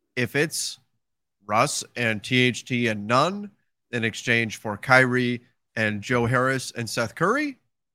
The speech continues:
like, okay, then I can see putting in both first. Like, because then you're, you're just setting the Lakers up with all the stuff that they need in order to be a competitive team, right? I mean, and I'm gonna get into the shooting in just a minute,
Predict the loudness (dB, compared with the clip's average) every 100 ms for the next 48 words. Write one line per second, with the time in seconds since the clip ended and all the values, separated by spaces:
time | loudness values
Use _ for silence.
0 | _ _ _ _ _ _ -12 -8 -8 -2
1 | -2 0 -2 -2 -6 -6 -6 -2 -2 -2
2 | -4 -6 -4 -6 -2 -2 -2 0 0 4
3 | 2 4 0 0 -2 -2 -6 _ _ _
4 | _ _ -2 2 2 2 0 0 0 0
5 | 0 -2 -2 -4 -2 -2 -4 -2 -2 -2
6 | -6 -6 -8 -10 -14 _ _ _ 0 2
7 | 0 -2 0 0 -2 -6 -6 -6 -6 -8
8 | -6 -4 -2 0 0 -4 -6 _ _ -2
9 | 2 4 4 2 2 2 0 -4 -2 -2
10 | -2 -4 -6 -2 0 0 -4